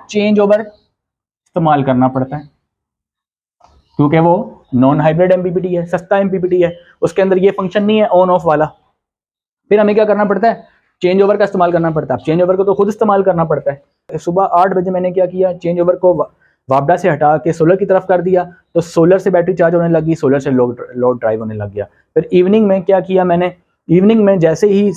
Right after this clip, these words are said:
छः बजे, यानी कि सूरज, सूरज ग्रुप होने का time हुआ, तो मैं चाहता हूँ कि मेरी battery थोड़ी सी रहे, ताकि मुझे, अ, load shedding आवर्स में battery मिल जाए। तो मैंने ऐसा किया कि मैंने फ़ौरन उसको वापडा पे shift कर दिया, ताकि load वापडा से चलने लग जाए, ना कि battery से,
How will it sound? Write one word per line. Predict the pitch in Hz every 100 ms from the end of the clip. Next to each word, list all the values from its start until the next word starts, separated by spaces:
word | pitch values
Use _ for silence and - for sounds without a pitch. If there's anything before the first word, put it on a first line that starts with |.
| -
छः | 185 196
बजे, | 185 190
यानी | 180 170 170
कि | 175
सूरज, | 175 180 -
सूरज | - 175 180
ग्रुप | 147 196
होने | 190 185
का |
time | 180 175
हुआ, | 170 170
तो | 175
मैं | 165
चाहता | 170 160 185
हूँ |
कि | 170
मेरी | 165 170
battery | 156 139 143 175
थोड़ी | 160 165
सी | 165
रहे, | 143 160
ताकि | 160 151 160
मुझे, | 147 160 156 - _ _ _
अ, | 131 139 139 139 147
load | 156
shedding | 165 170 165
आवर्स | 143 147
में | 147
battery | 135 127 147
मिल | 139 139
जाए। | 147 - _ -
तो |
मैंने | 156 165 180 185 185 _ _ _
ऐसा | 175 170 - 208
किया | 208 185
कि | 185
मैंने | 180 175
फ़ौरन | 170 196 208 202
उसको | 165 175
वापडा | 143 160
पे | 175
shift | 175 175
कर | 170 160
दिया, | 160
ताकि | 151 151
load | 143 156
वापडा | 135 127 175
से |
चलने | 175 160
लग | 160 147
जाए, | 170
ना | 180 156 214
कि | 233
battery | 160 123 147
से, | 139